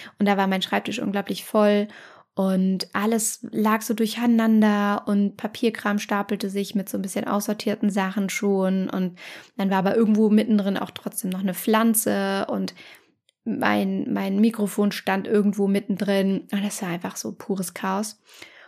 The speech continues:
Und was ich als allererstes gemacht habe, ist,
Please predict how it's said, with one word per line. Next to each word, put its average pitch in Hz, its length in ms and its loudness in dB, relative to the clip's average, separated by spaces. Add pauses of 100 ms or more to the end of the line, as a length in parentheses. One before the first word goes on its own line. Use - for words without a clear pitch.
(240)
Und 208 440 4
was 202 240 -2
ich 262 160 0
als 262 260 -2
allererstes 277 720 2
gemacht 208 400 2
habe, 214 240 -4
ist, 214 320 -2